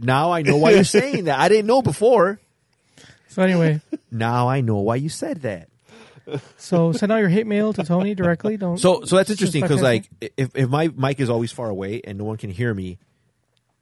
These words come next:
Speaker 1: and yet I'm still one of the top hosts
Speaker 2: That's why
Speaker 1: on
Speaker 2: no,
Speaker 1: the
Speaker 2: that's why,
Speaker 1: podcast.
Speaker 2: that's why you're the top host, 'cause nobody can hear you.
Speaker 1: So
Speaker 2: <laughs> 'Cause you're like, "Oh, that guy that, like,
Speaker 1: what does that,
Speaker 2: I can
Speaker 1: what,
Speaker 2: barely
Speaker 1: what,
Speaker 2: hear."
Speaker 1: what does
Speaker 2: That's
Speaker 1: that,
Speaker 2: a good
Speaker 1: what does
Speaker 2: thing.
Speaker 1: that say about you, Junkyard?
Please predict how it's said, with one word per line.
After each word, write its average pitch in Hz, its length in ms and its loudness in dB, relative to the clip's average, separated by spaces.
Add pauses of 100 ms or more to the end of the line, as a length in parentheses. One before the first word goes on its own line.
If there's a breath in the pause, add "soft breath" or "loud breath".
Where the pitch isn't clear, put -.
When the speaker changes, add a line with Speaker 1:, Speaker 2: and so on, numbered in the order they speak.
(120)
Speaker 1:
and 104 220 -10
yet 104 240 -6
I'm 107 100 -8
still 110 560 -4
one 110 160 -4
of 104 60 -6
the 104 60 -6
top - 440 -10
hosts - 200 -6
Speaker 2:
That's 208 180 2
why 233 180 4
Speaker 1:
on 196 80 0
Speaker 2:
no, 202 140 2
Speaker 1:
the - 80 2
Speaker 2:
that's - 140 2
why, 208 100 0
Speaker 1:
podcast. 95 220 -6
Speaker 2:
that's 190 160 0
why 208 80 2
you're 196 100 2
the 190 60 0
top 180 200 -2
host, 214 220 0
'cause 180 120 -8
nobody 180 200 -2
can 180 120 -4
hear 202 120 0
you. 190 120 2
Speaker 1:
So 117 640 2
Speaker 2:
<laughs> - 20 2
'Cause 190 120 0
you're 226 80 4
like, 233 100 2
"Oh, 285 100 6
that 233 100 4
guy 220 200 4
that, 240 120 -2
like, 190 280 0
Speaker 1:
what 127 140 0
does 147 100 4
that, 156 120 2
Speaker 2:
I 214 60 0
can 131 100 2
Speaker 1:
what, 175 40 4
Speaker 2:
barely 202 240 6
Speaker 1:
what, - 40 4
Speaker 2:
hear." 180 140 4
Speaker 1:
what 196 60 6
does 214 120 2
Speaker 2:
That's 190 180 4
Speaker 1:
that, 214 40 2
Speaker 2:
a 160 100 -4
good 165 60 -4
Speaker 1:
what - 80 2
does 170 60 2
Speaker 2:
thing. 208 40 0
Speaker 1:
that 202 60 -4
say 190 140 -4
about 160 200 -2
you, 143 100 -2
Junkyard? 101 460 -8